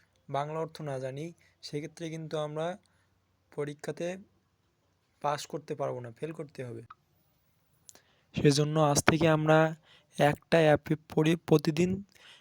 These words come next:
আহ, ইংরেজি শব্দের পরিচর্যা করব, তাহলে এক সময় আমরা মোটামুটি ইংরেজি সম্পর্কে ধারণা পাবো।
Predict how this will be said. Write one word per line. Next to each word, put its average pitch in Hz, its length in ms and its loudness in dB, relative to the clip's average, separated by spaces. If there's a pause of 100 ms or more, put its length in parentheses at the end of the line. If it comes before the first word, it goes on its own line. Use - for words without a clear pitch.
(220)
আহ, 143 140 0
ইংরেজি 147 480 2
শব্দের 156 340 4
পরিচর্যা 135 500 4
করব, 120 340 0 (220)
তাহলে 151 580 2
এক 147 200 -2
সময় 151 300 6
আমরা 156 340 2 (1200)
মোটামুটি 160 680 4 (300)
ইংরেজি 143 280 0
সম্পর্কে 151 400 2
ধারণা 135 340 0
পাবো। 117 260 -2